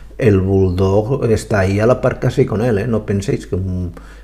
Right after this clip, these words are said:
es un perro que se le sale, se le sale la cabeza del fémur, se le sale de la cadera. Y esto, pues lo que os comentaba, lo mismo que el pastor alemán,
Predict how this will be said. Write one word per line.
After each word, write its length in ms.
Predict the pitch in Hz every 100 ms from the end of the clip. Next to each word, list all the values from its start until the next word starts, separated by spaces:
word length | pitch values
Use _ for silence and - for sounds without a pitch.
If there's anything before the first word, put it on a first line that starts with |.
| -
es 80 | -
un 220 | 95 98
perro 280 | 107 104 113
que 140 | -
se 120 | -
le 140 | 90 82
sale, 380 | - 87 117
se 140 | 135 107
le 120 | 92
sale 280 | - 85 107
la 180 | 123 -
cabeza 340 | 82 98 -
del 160 | 113 110
fémur, 460 | 117 120 147 170
se 160 | - 92
le 100 | 71
sale 300 | - 98 131
de 80 | 82
la 100 | 82
cadera. 460 | 82 85 123 92 - - - - - - -
Y 100 | 92
esto, 480 | 95 - 120 143 139
pues 200 | 85 82
lo 200 | 92 80
que 60 |
os 100 | 87
comentaba, 500 | - 87 87 101 110
lo 100 | 127
mismo 260 | 120 113 110
que 80 | 98
el 60 |
pastor 320 | - - -
alemán, 400 | 95 95 104 135